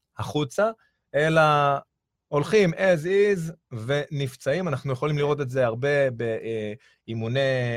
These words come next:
Speaker 1: קבוצות ובתחרויות.
Speaker 2: כן.
Speaker 1: אה, מה, איך אתה בעצם, אה, אה, מציע לאנשים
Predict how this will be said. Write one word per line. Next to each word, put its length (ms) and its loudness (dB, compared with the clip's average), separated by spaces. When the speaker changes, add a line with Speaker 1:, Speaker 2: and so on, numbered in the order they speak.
Speaker 1:
קבוצות 800 0
ובתחרויות. 1400 -2
Speaker 2:
כן. 80 -8
Speaker 1:
אה, 520 -2
מה, 560 2
איך 220 0
אתה 280 4
בעצם, 640 0
אה, 340 -4
אה, 140 -8
מציע 540 2
לאנשים 640 0